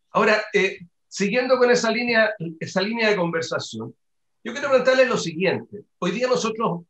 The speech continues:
desde el, desde octubre de, del, eh, de, de que fue esta, esta tremenda protesta, estallido, revuelta, como usted la quiera llamar, digamos, manifestación, hasta la fecha,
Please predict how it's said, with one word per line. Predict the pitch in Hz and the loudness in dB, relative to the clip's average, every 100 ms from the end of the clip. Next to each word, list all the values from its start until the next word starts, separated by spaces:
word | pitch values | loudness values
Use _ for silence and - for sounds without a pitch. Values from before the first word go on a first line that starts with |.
| _ _ | _ _
desde | - 131 165 165 | -10 0 0 0
el, | 165 - | -2 -4
desde | 156 147 | -6 -4
octubre | 151 - 202 240 220 151 135 131 | -4 -4 -6 -2 0 2 0 -4
de, | 117 127 117 | -6 -8 -8
del, | 117 127 127 127 - | -8 -6 -6 -8 -12
eh, | 123 - - _ _ - | -14 -16 -20 _ _ -14
de, | 110 104 | -12 -12
de | 117 117 | -12 -16
que | - _ _ | -18 _ _
fue | 165 - - | -10 -10 -10
esta, | - - 131 120 - _ _ _ | -10 -6 -6 -6 -10 _ _ _
esta | 131 - 139 | -12 -6 -6
tremenda | - 135 147 151 151 135 123 110 - _ _ _ | -4 -4 -4 -4 -2 -2 -2 -4 -12 _ _ _
protesta, | - 139 156 147 143 | -6 -4 -2 -4 -4
estallido, | 120 139 131 147 151 143 127 120 117 | -6 -4 -4 -4 -4 -2 -2 -2 -4
revuelta, | 135 147 147 139 | -4 -4 -4 -4
como | 135 127 | -4 -4
usted | 151 | -4
la | 143 | -4
quiera | 143 143 | 0 2
llamar, | 135 143 160 135 | 2 2 2 0
digamos, | 123 123 127 120 _ _ - | -4 -4 -6 -8 _ _ -4
manifestación, | 127 120 123 - 127 - 107 - _ _ _ - | -2 -2 -6 -4 -4 -4 -10 -10 _ _ _ -10
hasta | 131 156 | 0 2
la | 156 | 2
fecha, | - 220 - 170 | 2 0 2 0